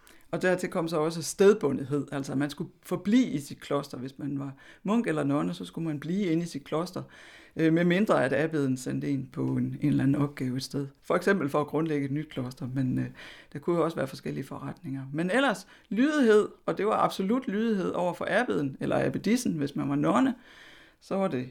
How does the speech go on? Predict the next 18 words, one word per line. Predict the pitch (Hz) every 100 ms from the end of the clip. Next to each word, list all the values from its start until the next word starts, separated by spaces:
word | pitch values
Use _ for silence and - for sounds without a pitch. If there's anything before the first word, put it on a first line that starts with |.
| -
fattigdom, | - 240 269 185 170
hvilket | - - 170
betød, | - 185
at | 165
man | 151
måtte | 156 -
ikke | 196 185
eje | 165 196
noget | 202 180
personligt. | 180 165 247 269 147 - - _ _ _ _ _ -
Klostrene, | 196 269 285 160 143 139 - -
især, | 156 190 165 135
øh, | - 131 123 _ _ _ _ -
øh, | 151 139
hvis | 135 135
vi | 131
snakker, | - - - - -
øh, | 127 -